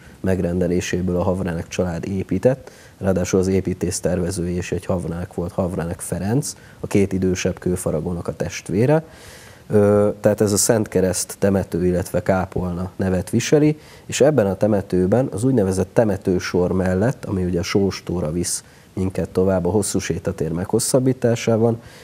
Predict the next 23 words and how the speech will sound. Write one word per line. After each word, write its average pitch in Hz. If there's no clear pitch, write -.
rögtön 123
a 95
kerítésnél 95
található 90
a 87
Varga 85
családnak 82
a -
síremléke, 127
és -
ezen 104
pedig, 107
ezen 98
a 90
kriptán 113
egy -
mészkőből 95
faragott, 98
faragott 98
egész 92
alakos 90
szobor 90
látható, 120